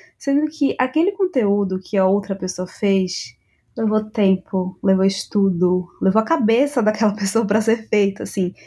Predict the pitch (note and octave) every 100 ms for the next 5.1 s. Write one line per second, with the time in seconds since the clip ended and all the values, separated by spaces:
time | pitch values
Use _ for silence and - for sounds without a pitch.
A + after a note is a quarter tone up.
0 | - - _ - D4+ E4+ B3+ D#4 D#4+ E4+
1 | C4+ B3 B3 B3 A#3+ A3+ A3+ G#3 A#3 -
2 | - - - - G#3+ - B3+ B3 A#3 A3
3 | G#3 A3+ C4 - - A3+ B3+ E4 D4+ G#3+
4 | A3+ G3+ F#3+ F#3+ A#3 A#3+ C4 B3 B3+ -
5 | C#4